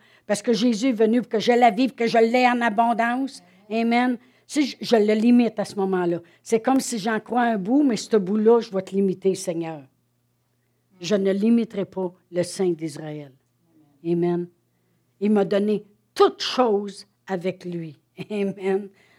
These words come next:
Gloire à Dieu. Merci, Seigneur, pour la générosité de Dieu.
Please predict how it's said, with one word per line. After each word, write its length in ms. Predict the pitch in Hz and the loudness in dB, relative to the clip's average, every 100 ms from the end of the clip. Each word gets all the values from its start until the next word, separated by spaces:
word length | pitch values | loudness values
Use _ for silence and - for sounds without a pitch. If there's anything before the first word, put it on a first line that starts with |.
| _ | _
Gloire 400 | 196 214 214 208 | -2 0 0 0
à 120 | 202 | -4
Dieu. 320 | 170 165 208 - 196 - _ _ _ _ _ _ _ | -6 -4 -4 -2 -4 -4 _ _ _ _ _ _ _
Merci, 380 | 208 262 262 277 | 4 4 4 -2
Seigneur, 440 | 262 247 220 226 226 | -4 -4 0 -2 -2
pour 120 | 214 | -2
la 120 | 196 | -4
générosité 800 | 185 220 214 196 202 165 - 202 | 0 0 0 -2 -6 -6 -2 -2
de 160 | 175 | -2
Dieu. 300 | 165 151 160 | -6 -8 -12